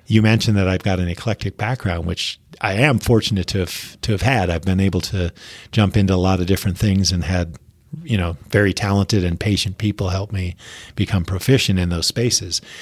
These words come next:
But that's really what we want out of the system engineer, because we want somebody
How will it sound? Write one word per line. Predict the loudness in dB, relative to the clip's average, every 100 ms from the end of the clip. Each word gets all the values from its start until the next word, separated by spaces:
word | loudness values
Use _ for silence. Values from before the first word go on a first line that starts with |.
| -18 -2
But | 2
that's | 4 4
really | 2 4
what | 2 0
we | 0
want | 2 2
out | 2 2
of |
the | 0
system | 0 0 2 2
engineer, | 2 2 2 2
because | 0 -4 -6
we | -4
want | -2 -2 0
somebody | 0 2 2 0 -4 -8